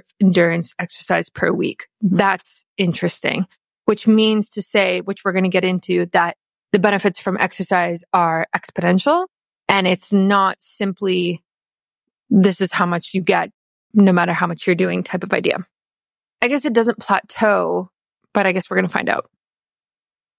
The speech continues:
So, according to studies, the health benefits of regular exercise include the following: lowered risk of premature death, coronary heart disease, stroke, hypertension,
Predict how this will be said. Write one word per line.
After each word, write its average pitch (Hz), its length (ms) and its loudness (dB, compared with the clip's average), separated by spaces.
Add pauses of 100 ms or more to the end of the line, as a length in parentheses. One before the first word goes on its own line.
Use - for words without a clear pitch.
So, 254 340 0
according 302 480 2
to 311 120 -2
studies, 247 560 0
the 233 100 2
health 214 300 0
benefits 240 320 -2
of 226 100 -2
regular 208 340 2
exercise 196 480 -2
include 190 300 -2
the 190 80 0
following: 185 460 -2 (560)
lowered 226 440 6
risk 240 280 2
of 226 120 -2
premature 196 480 2
death, 185 300 0 (960)
coronary 220 480 2
heart 196 240 -2
disease, 202 640 -2 (280)
stroke, 214 480 -2
hypertension, 196 760 0